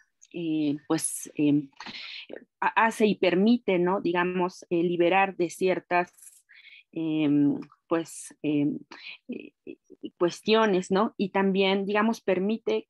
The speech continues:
eh, hacer como ciertas prácticas, ¿no? Como la vivisección sin ningún problema, ¿no? Pensando que no hay crueldad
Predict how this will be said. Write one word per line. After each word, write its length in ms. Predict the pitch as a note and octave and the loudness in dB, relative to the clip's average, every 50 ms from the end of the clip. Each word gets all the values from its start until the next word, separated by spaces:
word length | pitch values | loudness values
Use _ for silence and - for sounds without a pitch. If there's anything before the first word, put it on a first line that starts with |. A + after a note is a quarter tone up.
| - | -10
eh, 140 | - E3 E3 - | -8 -6 -4 -4
hacer 380 | - F#3 F3+ - G3 F#3+ G3 - | -4 -4 -4 -2 -4 -4 -4 -4
como 220 | A3 A3 G#3 F#3+ | -6 -6 -6 -4
ciertas 420 | - G#3+ G3 G3 - F#3+ F#3+ - | -2 -2 -2 0 0 -4 -4 -4
prácticas, 720 | - - G#3 G#3+ A#3+ - - - G3+ F#3 - G3+ G3 - - | -4 -2 0 0 0 -2 -6 -14 -12 -8 -6 -6 -6 -4 -4
¿no? 140 | G3+ A#3 - | -4 -4 -4
Como 240 | - G3 F#3+ F3+ | -4 -2 0 2
la 120 | F#3 E3 E3 | 2 2 2
vivisección 920 | E3 F3 D#3+ E3+ F3 - - F3 - - - - A3 G#3+ G#3 A3 G#3+ G#3 G3 | 0 -2 -4 -4 -4 -2 -2 -4 -4 -6 -6 -4 -2 0 0 -2 -4 -6 -8
sin 180 | - G3 F#3 | -6 -4 -2
ningún 300 | F3+ F#3 F3+ F#3+ G3+ G3 | -2 0 0 0 0 0
problema, 500 | F#3+ G3 F#3+ F#3 F#3 G#3+ A#3 A#3 A3 G3+ F#3 | 0 0 0 2 2 0 0 -2 -2 -4 -4
¿no? 180 | F#3+ G#3+ G#3+ | -4 -6 -6
Pensando 560 | - F#3 E3+ F3 - F3+ E3+ E3+ F3 F#3 F#3 | -6 -6 -6 -4 -4 -2 -2 0 -2 -2 -4
que 120 | - - F3 | -4 -4 -2
no 200 | F3+ F3+ F3+ F#3 | -2 0 0 0
hay 180 | F3+ G3 G3 | 0 0 -2
crueldad 520 | - - F3 F3 F3 F3+ E3+ F3 E3+ F3 | -2 0 2 2 2 4 4 2 2 0